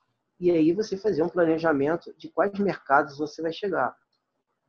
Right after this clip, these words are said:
Talvez, é, entrar no mercado argentino não seja a melhor opção para um determinado produto que pode, sei lá,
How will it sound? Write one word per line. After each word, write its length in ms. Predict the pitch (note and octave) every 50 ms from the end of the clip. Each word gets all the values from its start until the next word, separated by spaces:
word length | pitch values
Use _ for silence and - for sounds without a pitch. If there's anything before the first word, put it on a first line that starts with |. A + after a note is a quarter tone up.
| _ _ _ _
Talvez, 680 | - C#3+ C#3 B2+ C3+ D3 D#3+ E3+ F3+ F#3 E3+ - - - _
é, 680 | C#3+ C#3+ C#3 C3+ C3 B2+ A#2+ A#2+ A#2 A2+ A2 G#2+ G2+ F#2+ - _ _ _ _ _ _ _ _ _ _ _ _ _ _ _ _ _ -
entrar 400 | A#2+ A2 - - C#3 C#3 C#3+ C#3+
no 80 | C#3 C3+
mercado 400 | C3+ B2 - - C#3+ C#3 C#3 C3
argentino 800 | C3 C3 C#3 C3+ A#2+ C3 - - D3 D#3+ F3 E3+ D3+ B2 B2+ - _ _ _ _ _ _ _ _
não 160 | C#3 D3 D3
seja 460 | C#3 - - D3+ D3 D3+ D#3 C#3 D3+
a 40 | C#3+
melhor 260 | C#3 C#3 C#3 D3 D3+ D3+
opção 480 | D3 - D3+ C3 - - C#3+ D3 D#3
para 120 | D3+ - C#3+
um 60 | C#3+
determinado 600 | C#3 C3+ C3 C#3 C3 C3 C3+ C3+ C3 C3+ B2 B2+
produto 520 | - E3 D#3+ C#3 C3+ D3 E3+ F3 - F3+ -
que 120 | - F#3 F3
pode, 340 | - - D#3 D#3+ D#3+ -
sei 160 | - - E3 D#3
lá, 380 | C#3+ C3+ C3 B2 A#2+ A2+ A2